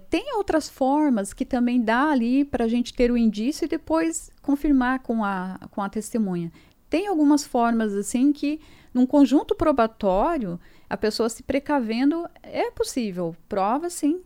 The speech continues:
tem, tem como se precaver e, e poder fazer essa reversão aí da situação lá no, na Justiça do Trabalho, né? Então,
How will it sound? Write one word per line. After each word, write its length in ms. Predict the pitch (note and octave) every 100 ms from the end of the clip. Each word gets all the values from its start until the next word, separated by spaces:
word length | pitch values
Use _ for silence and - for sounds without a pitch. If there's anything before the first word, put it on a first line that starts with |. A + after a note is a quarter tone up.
| -
tem, 380 | A3+ A3+ C4 C4+
tem 220 | B3 B3+
como 280 | C#4 C4+ C#4+
se 140 | -
precaver 540 | C#4+ C#4+ C#4 A#3 A3
e, 580 | B3+ C#4+ C#4 A3+ - G3
e 20 | G3 -
poder 320 | A#3+ A3 A3+
fazer 540 | - C#4+ A3+ A3+ F4+ E4
essa 360 | A#3 A3+ G3+ _ _ _ _ _
reversão 880 | - G#3+ B3 A#3+ - C4 B3+ E4 C#4+
aí 360 | G#3+ G#3+ A3+ A#3+
da 120 | G#3+
situação 600 | - G#3 G#3 A#3 A#3+ C4
lá 260 | A3 G3 C4
no, 380 | C#4+ A3+ F3+ F3+ - - - -
na 80 | G#3
Justiça 380 | G#3+ - A3+
do 20 | -
Trabalho, 480 | C4 A3 G3 F3+
né? 300 | F3 F3+ C#4 - - - -
Então, 480 | G3 - G#3 G#3+